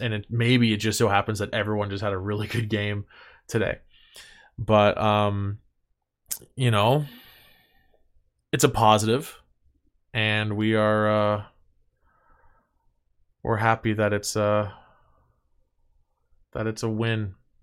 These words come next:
over here in, in Sens fan land. So hopefully,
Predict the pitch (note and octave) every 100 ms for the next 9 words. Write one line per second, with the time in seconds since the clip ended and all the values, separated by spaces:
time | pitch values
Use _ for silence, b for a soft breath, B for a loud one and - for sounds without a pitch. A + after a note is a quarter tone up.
0 | _ _ _ _ - - _ - G#2+ A2
1 | A2 G#2+ G#2 G#2 G#2+ G#2 G2+ - A2 A2
2 | G#2 - G#2+ A2 A2 G#2+ G#2+ G#2 G#2 G2+
3 | _ B B B B B B B B _
4 | _ - - B2 G#2+ B2 F3+ F3 D#3+ D3+
5 | F#3+